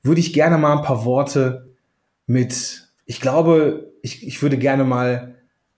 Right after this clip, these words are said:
mit Adolf Hitler ein Interview machen. So, ich will wissen,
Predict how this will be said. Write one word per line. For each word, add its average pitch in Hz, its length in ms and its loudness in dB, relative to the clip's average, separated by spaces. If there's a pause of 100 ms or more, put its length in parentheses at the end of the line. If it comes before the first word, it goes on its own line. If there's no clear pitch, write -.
(200)
mit 135 220 0
Adolf 127 320 0
Hitler 117 340 -2
ein 107 100 -8
Interview 98 380 -6
machen. - 320 -16 (1000)
So, 98 240 -8
ich - 100 -8
will 170 240 -6
wissen, 220 140 -16